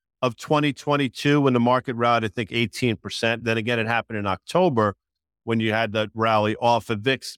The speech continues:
both times that it tr-, traded about the thirty-four, thirty-five. Today feels like, to me at least, and I'm not saying it's human beings, but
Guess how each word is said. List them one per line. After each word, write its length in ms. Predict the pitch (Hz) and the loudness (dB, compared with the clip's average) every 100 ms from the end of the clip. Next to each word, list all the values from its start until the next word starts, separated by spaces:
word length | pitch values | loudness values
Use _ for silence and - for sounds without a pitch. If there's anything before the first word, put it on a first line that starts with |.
| - | -4
both 220 | 135 135 | -4 -4
times 340 | - 127 117 110 | -4 -2 -2 -4
that 120 | 104 | -10
it 100 | - | -12
tr-, 100 | - - | -20 -12
traded 340 | - 131 113 | -2 0 0
about 260 | 104 117 - | 0 -2 -2
the 80 | 101 | -6
thirty-four, 540 | - 107 92 110 98 | -2 0 0 0 0
thirty-five. 600 | - 101 92 - 95 80 _ _ _ _ _ _ _ | 0 0 0 0 0 0 _ _ _ _ _ _ _
Today 300 | - 165 208 | -2 0 0
feels 500 | 202 - 180 170 139 | -2 -4 0 2 2
like, 320 | 139 131 123 - - | 2 2 2 -4 -10
to 120 | - | -4
me 240 | 156 165 | 0 2
at 100 | 131 | 0
least, 300 | 107 110 - | -2 -4 -2
and 80 | 139 | -2
I'm 60 | 147 | 0
not 140 | 170 | -2
saying 220 | - 175 | -2 -2
it's 200 | 147 - | -2 -2
human 240 | 170 160 135 | 0 0 0
beings, 380 | 143 135 120 - | 2 2 0 0
but 240 | 120 | 0